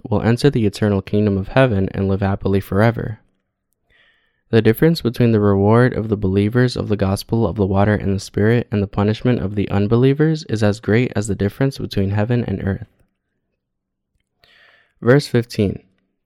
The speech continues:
And anyone not found written in the book of life was cast into the lake of fire.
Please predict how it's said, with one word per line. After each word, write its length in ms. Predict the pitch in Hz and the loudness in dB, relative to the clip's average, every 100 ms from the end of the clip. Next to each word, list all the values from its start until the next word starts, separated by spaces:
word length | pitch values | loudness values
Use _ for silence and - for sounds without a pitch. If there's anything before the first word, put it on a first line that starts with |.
| _ _ _ _ | _ _ _ _
And 160 | 113 110 | -2 2
anyone 420 | 113 139 160 143 | 4 4 6 4
not 240 | 117 117 | 4 2
found 340 | - 107 117 107 | 0 0 2 2
written 300 | 104 120 120 | 0 0 0
in 120 | 101 | 0
the 80 | 98 | -2
book 260 | 104 107 | -2 -2
of 120 | 107 104 | -2 -4
life 360 | 98 131 - | 0 0 -2
was 160 | 98 - | -8 -4
cast 360 | 107 110 - | 0 0 0
into 220 | 104 - 101 | -4 -2 -2
the 100 | 95 | 0
lake 240 | 98 - | -2 -2
of 100 | 95 | -8
fire. 480 | - 95 92 92 | -4 -4 -4 -8